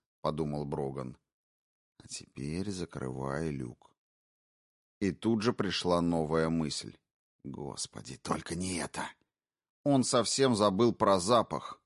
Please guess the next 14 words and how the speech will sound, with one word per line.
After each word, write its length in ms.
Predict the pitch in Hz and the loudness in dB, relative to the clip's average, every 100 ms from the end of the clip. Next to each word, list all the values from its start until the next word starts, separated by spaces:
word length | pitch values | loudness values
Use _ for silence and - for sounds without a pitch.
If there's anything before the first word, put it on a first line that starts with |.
| _ _ _ _ - | _ _ _ _ -10
В 240 | 80 90 | -4 4
облаке 440 | 147 151 143 120 120 | 4 6 4 4 4
ядовитых 680 | 101 101 113 135 120 98 107 | 4 6 4 4 0 -2 -2
испарений 680 | - 104 98 131 147 131 | 0 2 4 4 4 4
совершенно 640 | 113 107 104 - 131 127 120 | 2 2 2 4 4 4 6
нечем 600 | 107 101 104 - 95 76 | 6 6 2 0 0 0
было 300 | 82 80 80 | 2 2 0
дышать. 580 | 82 - 76 - - - _ _ _ _ _ - | 0 0 -2 -4 -10 -14 _ _ _ _ _ -2
Раздался 680 | 80 78 76 90 87 - | 0 0 2 2 2 0
грохот. 600 | 82 90 82 - - - _ _ _ - | 0 2 2 0 -12 -16 _ _ _ -4
Мартин 500 | 90 113 135 - 127 | 4 6 6 4 0
скатился 580 | - 107 98 117 101 98 | 2 0 2 0 0 -2
по 140 | - | -2
лестнице, 640 | 85 127 127 117 101 113 | 0 2 2 0 2 2